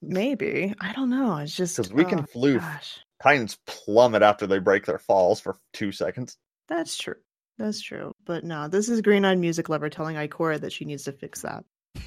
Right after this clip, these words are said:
Speaker 3: And last
Speaker 1: Let's
Speaker 3: but
Speaker 1: get on
Speaker 3: definitely
Speaker 1: that.
Speaker 3: not least, in the hot seat as guest co-host, we have our good friend Admiral Breezy. Breezy, how are you doing?
Speaker 2: I'm doing wonderfully, talking to you chaps.
Speaker 1: Yes.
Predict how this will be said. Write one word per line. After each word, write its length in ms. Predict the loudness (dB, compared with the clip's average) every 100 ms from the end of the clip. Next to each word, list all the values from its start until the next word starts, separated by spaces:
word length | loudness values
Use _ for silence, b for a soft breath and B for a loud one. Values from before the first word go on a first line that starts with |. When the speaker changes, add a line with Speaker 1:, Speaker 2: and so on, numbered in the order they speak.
| 2 2 -4 -4 -4 -10 _ -10 _ -16 B -8 B
Speaker 3:
And 320 | 6 8 8
last 120 | 8 6
Speaker 1:
Let's 120 | 6
Speaker 3:
but 80 | 4
Speaker 1:
get 80 | 6
on 60 |
Speaker 3:
definitely 200 | 6 6 4
Speaker 1:
that. 60 |
Speaker 3:
not 340 | 6 8 8 6
least, 420 | 6 6 6 6
in 80 | 6
the 120 | 8
hot 220 | 6 6
seat 180 | 4 4
as 160 | 4 4
guest 260 | 4 4
co-host, 380 | 4 6 6 4
we 80 | 4
have 120 | 4
our 80 | 4
good 160 | 2 0
friend 220 | 2 4
Admiral 320 | 4 4 4 4
Breezy. 440 | 6 6 6 4 0 _
Breezy, 480 | 4 8 10 8 6 8
how 120 | 8
are 80 | 8
you 140 | 6
doing? 360 | 6 8 6 4 _ _ b b b b b _ B B B B 4
Speaker 2:
I'm 260 | 6 8
doing 260 | 8 6 8
wonderfully, 500 | 8 8 6 4 4
talking 340 | 6 6 4 -2
to 60 |
you 160 | -2 0
chaps. 520 | 4 4 2 -4 -14 B B _ -16
Speaker 1:
Yes. 1300 | -12 -8 -6 -2 0 0 0 -2 -4 -4 -10 -12